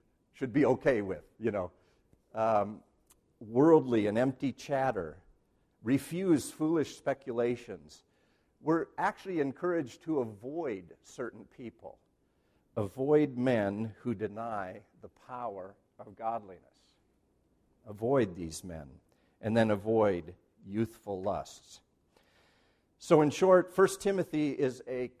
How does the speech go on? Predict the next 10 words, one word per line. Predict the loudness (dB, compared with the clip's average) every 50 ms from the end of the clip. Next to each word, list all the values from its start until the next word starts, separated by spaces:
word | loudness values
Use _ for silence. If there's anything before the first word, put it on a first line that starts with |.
| -20 -12 -8
combat | -4 -2 -2 -2 -4 -4 -4 -4 -2 -2 -4 -6 -8 _ _ _ _ _ _ _ -12
manual. | -6 -4 -2 -2 -2 -2 -4 -8 -10 -12 -12 -14 -16 -18 _ _ _ _ _ _ _ _ _ _ _ _ _ _ _ -12
It's | -12 -8 -6
a | -6
manual | -2 0 0 0 0 0 0 2 2 2 2 2
for | 0 -4 -12 -12
combat | -8 -2 0 2 2 2 2 0 -2 -2 -2 -2 -4 -8 _ -8
in | -8 -6
the | -8 -8
kingdom. | _ -6 -6 -4 -4 -4 -6 -8